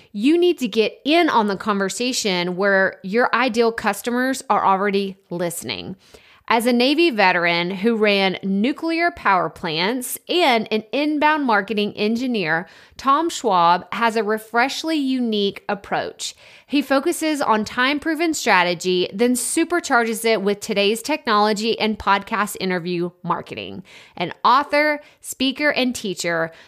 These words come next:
Tom helps you get more traffic, leads, and raving customer fans by being interviewed on targeted podcasts. And he has just such an awesome strategy and so much wisdom to share with us today. So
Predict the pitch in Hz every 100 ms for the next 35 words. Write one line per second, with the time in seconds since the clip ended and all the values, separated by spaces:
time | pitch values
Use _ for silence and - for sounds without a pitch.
0 | _ - 247 277 269 262 254 226 247 185
1 | 196 - 180 190 202 247 330 - 294 202
2 | 165 175 170 - - _ 180 190 247 277
3 | 320 302 - - 196 190 202 226 262 302
4 | 294 254 - - 254 269 254 202 185 180
5 | 180 - 196 185 190 190 - 254 285 247
6 | 277 285 - 220 208 - 190 185 190 190
7 | - - 170 - - 95 - - - -
8 | - - - - 240 233 - 262 302 269
9 | 277 208 185 190 185 - 226 - - 269
10 | 330 - 214 220 262 247 240 226 262 247
11 | 302 302 - 208 - - 240 262 254 208
12 | 196 185 202 202 214 - 196 202 202 -
13 | 175 180 214 320 - 220 196